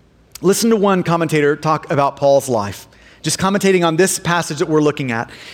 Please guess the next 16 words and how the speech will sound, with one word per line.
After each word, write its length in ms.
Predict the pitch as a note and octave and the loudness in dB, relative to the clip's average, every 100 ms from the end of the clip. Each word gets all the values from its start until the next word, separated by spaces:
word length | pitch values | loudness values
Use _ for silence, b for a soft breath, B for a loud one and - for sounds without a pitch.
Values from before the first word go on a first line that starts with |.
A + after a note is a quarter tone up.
| B | B
He 100 | G#3 | 0
says, 180 | A3 G#3 | 2 2
"If 160 | G3+ F#3+ | 0 2
one 260 | A3 D#4 | 2 2
thing 260 | - C#4 B3 | 0 0 2
is 120 | F#3 | 0
clear, 580 | - - E3+ B2+ D#3+ E3+ B B - | -2 0 2 2 0 -4 B B -2
i-, 100 | G#3+ | 2
it's 220 | G#3+ - | 2 0
this. 400 | E3 D3+ A2 - - B B B B | 0 0 0 -4 -8 B B B B
Following 840 | - - G#3 A3 B3+ C4+ C4 G#3 | -14 -2 2 4 4 4 0 -2
Jesus 580 | C#3 F3+ F3+ F3+ - D3 | -2 0 0 0 -2 -2
was 200 | D#3 - | -4 -4
costly 720 | - E3+ D3+ - - C3 A#2 | -4 -2 -2 -4 -4 -4 -6
for 180 | - C3 | -8 -12
Paul. 400 | - A2 A#2+ | -8 -8 -8